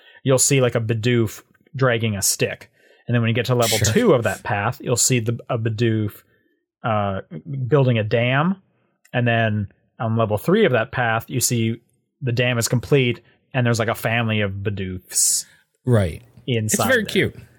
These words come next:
Speaker 1: Yeah. So there's, there's a bit of a, like, a, an element of time happening as well.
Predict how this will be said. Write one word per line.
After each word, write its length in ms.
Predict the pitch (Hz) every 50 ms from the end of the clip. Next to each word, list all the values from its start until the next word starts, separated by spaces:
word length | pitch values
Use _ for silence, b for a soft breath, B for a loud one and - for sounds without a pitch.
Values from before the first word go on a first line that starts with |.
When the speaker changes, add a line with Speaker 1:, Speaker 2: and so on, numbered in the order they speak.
| _ -
Speaker 1:
Yeah. 220 | 185 147 101 85 b b b b b
So 220 | - - 180 170
there's, 240 | 165 170 165 143 127
there's 160 | 139 160 151
a 80 | 147 165
bit 220 | 135 113 165 165
of 120 | 156 156 139
a, 160 | 139 131 120
like, 340 | 117 117 107 101 98 - - _ _ _ _ _ _ _ 160 147 135 - -
a, 80 | 135 127 -
an 60 | 165 143
element 320 | 143 143 135 135 131 113
of 80 | 113 104
time 300 | - 113 113 117 110 107
happening 360 | 113 110 101 - 101 98 98
as 120 | 98 95 101
well. 300 | 107 107 113 113 -